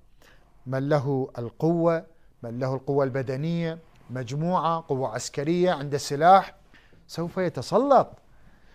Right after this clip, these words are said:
سوف يأخذ هذا القانون لصالحه، يحرف أولا، يضيع حقوق الناس ويتسلط على رقاب الناس، لأنه ما في أحد يسيطر، ما في أحد يفسر،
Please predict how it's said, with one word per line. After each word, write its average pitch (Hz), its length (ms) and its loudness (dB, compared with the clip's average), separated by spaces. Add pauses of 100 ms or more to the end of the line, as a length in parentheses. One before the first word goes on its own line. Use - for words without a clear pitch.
(140)
سوف 214 440 8
يأخذ 214 600 8
هذا 214 320 6
القانون 196 680 2
لصالحه، 208 880 4 (440)
يحرف 220 540 6
أولا، 156 480 4 (720)
يضيع 202 360 8
حقوق 196 380 2
الناس 202 520 2 (160)
ويتسلط 175 720 4
على 220 240 6
رقاب 160 360 6
الناس، 123 480 -6 (460)
لأنه 175 360 -2
ما 262 140 2
في 269 180 -2
أحد 175 260 -2
يسيطر، 131 440 -2 (280)
ما 208 80 4
في 254 180 2
أحد 226 280 4 (380)
يفسر، 180 560 2